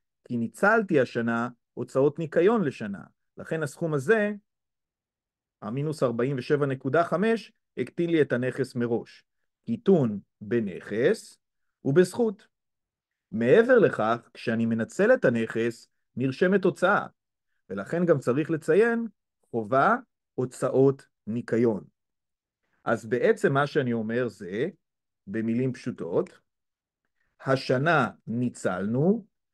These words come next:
מחצית מהסכם הניקיון, שסכומו הכולל תשעים וחמש, כלומר ניצלנו ארבעים ושבע נקודה חמש, שזה תשעים וחמש חלקי שתיים אם תרצו,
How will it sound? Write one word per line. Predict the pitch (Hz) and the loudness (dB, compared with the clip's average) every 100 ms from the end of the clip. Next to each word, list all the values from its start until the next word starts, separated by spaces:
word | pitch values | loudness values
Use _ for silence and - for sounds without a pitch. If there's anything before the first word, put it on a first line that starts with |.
| _ _ | _ _
מחצית | 101 120 127 - 104 - 226 - - - _ _ _ _ _ 104 | -4 -2 0 -2 -4 -2 -4 -4 -14 -20 _ _ _ _ _ -4
מהסכם | 117 120 120 - - 151 110 98 - _ _ | 0 2 0 -2 2 2 2 -4 -10 _ _
הניקיון, | - 120 117 - 117 98 90 101 170 226 _ _ | -6 -2 -2 -2 -4 -4 -6 -4 -4 -4 _ _
שסכומו | - - 120 - - 127 127 170 113 - _ _ _ - | -12 -4 -4 -4 -4 0 4 4 4 0 _ _ _ -4
הכולל | 123 - 127 147 131 95 87 _ _ _ _ _ _ _ _ | -4 0 2 4 2 0 -10 _ _ _ _ _ _ _ _
תשעים | 120 104 127 135 123 | -14 -12 -6 -2 -2
וחמש, | 120 107 98 92 165 - - _ _ _ _ _ - | -2 -4 -4 -4 -6 -8 -20 _ _ _ _ _ -6
כלומר | 123 113 139 185 190 | 0 2 4 6 4
ניצלנו | 135 - - 185 226 196 131 127 135 - _ _ _ _ - | 2 -2 0 4 4 4 2 -2 -6 -10 _ _ _ _ -2
ארבעים | 120 117 117 147 147 | -2 0 -2 -2 -4
ושבע | 120 - 214 240 | -4 -2 0 0
נקודה | 151 - 113 117 | 0 -6 -4 -4
חמש, | - 113 110 113 120 - _ _ | -4 -4 -2 -2 -4 -12 _ _
שזה | - 98 101 | -8 -6 -6
תשעים | 98 - 135 | -8 -4 0
וחמש | 143 117 131 131 | 0 0 -2 -4
חלקי | 110 104 131 | -6 -2 -4
שתיים | - 180 220 165 | 0 2 2 2
אם | 123 | -2
תרצו, | 120 104 - 113 110 | -4 -8 -6 -4 -4